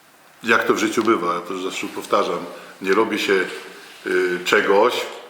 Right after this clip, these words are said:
po to, że ktoś może st-, straci pracę, powiedzmy, i tak dalej. Trzeba pamiętać o tym, że mamy ucznia, mamy pacjenta i to dla nich praktycznie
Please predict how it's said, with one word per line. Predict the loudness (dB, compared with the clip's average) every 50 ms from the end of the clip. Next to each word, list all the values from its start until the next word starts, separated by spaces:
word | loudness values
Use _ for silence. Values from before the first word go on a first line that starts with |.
| -20 -20 -8 -2
po | 0 0 0
to, | 0 -2 -2 -2 -2 -2
że | -2 -2 -2 -2 -2 -4 -4
ktoś | -4 -2 -2 -2 -2 -2 -4 -2
może | -2 -4 -4
st-, | -4 -4 -4 -4 -4 -6 -10
straci | -14 -6 -2 0 0 2 0 -2 -2
pracę, | 2 2 4 4 4 2 2 0 2
powiedzmy, | 2 0 2 2 2 0 0 -2 0 0 2 2
i | 2
tak | 0 0 0 2
dalej. | 2 0 2 0 0 -2 -4 -6 -10 -14 -14 -16 -16 -16 -6
Trzeba | -2 0 2 2
pamiętać | 4 2 2 4 4 4 4 4
o | 2 0
tym, | 0 -2 -2 -2
że | -2 -2
mamy | -2 -2 -2 0 0
ucznia, | 0 0 0 0 0 2 4 4 4 4
mamy | 2 0 0 0
pacjenta | 0 0 0 2 2 2 2 0 -2 -4 -6 -6
i | -6
to | -6 -4 -2
dla | 0 0 0
nich | 0 -4 -4
praktycznie | -2 -2 -2 -2 -2 -4 -6 -4 -2 -2